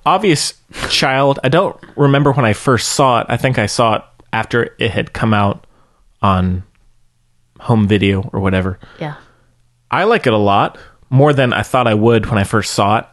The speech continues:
Speaker 1: And on rewatch, it just gets better a lot of the
Speaker 2: Mm-hmm.
Speaker 1: time.
Speaker 2: 'Cause it's comfy.
Speaker 1: It is. I love Jenny Slate, as you said.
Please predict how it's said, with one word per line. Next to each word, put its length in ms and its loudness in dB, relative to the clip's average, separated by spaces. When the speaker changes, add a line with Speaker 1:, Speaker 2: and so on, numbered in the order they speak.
Speaker 1:
And 460 0
on 200 -2
rewatch, 680 0
it 180 -4
just 240 -8
gets 200 -6
better 440 -2
a 220 0
lot 260 0
of 140 -2
the 60 -2
Speaker 2:
Mm-hmm. 40 -6
Speaker 1:
time. 300 0
Speaker 2:
'Cause 100 0
it's 140 -6
comfy. 840 -2
Speaker 1:
It 80 0
is. 440 0
I 100 0
love 400 0
Jenny 240 0
Slate, 400 0
as 160 0
you 120 2
said. 400 2